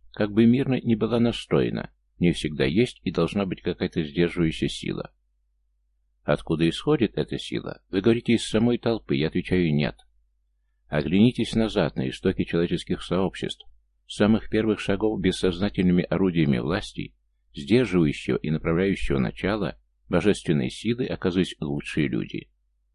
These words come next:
Такой человек, ощутив в себе мощь, поначалу физическую, пользовался ею, чтобы захватить первенство,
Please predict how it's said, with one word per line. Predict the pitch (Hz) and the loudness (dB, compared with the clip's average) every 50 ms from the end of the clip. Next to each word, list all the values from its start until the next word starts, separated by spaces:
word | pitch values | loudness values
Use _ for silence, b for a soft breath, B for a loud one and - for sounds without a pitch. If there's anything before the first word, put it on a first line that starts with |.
| _ _ _ _ _ _ - | _ _ _ _ _ _ -4
Такой | - 80 - - 87 85 | -2 -2 2 2 2 0
человек, | - - 85 85 92 90 - - - | 2 0 2 2 2 2 0 -2 -6
ощутив | 82 73 - 85 80 - 82 80 - | -6 -4 -4 -4 -2 0 0 -2 -2
в | - | -2
себе | - 71 67 67 | -6 -4 -2 0
мощь, | 69 98 123 127 - - - | 2 2 2 2 0 -4 -4
поначалу | - 80 78 78 - 82 76 76 76 | -2 -2 -2 -2 -2 -2 -2 -2 -2
физическую, | - - 76 76 90 - - 69 - - - - - - - - _ _ _ _ _ _ _ | -4 -4 -4 -4 -4 -4 -4 -6 -8 -8 -8 -8 -6 -8 -8 -12 _ _ _ _ _ _ _
пользовался | - 131 127 113 123 120 107 - - 117 | 4 4 4 4 2 -2 -2 0 -2 0
ею, | 113 117 117 110 | 0 2 0 0
чтобы | - - - 107 101 101 | -2 0 -2 0 0 0
захватить | 87 95 - - 92 101 95 - _ - | -2 -2 -4 -4 -4 -4 -6 -8 _ 2
первенство, | - 113 101 78 69 - - - - - - - - | 4 4 4 4 2 -2 -2 -8 -8 -8 -8 -10 -10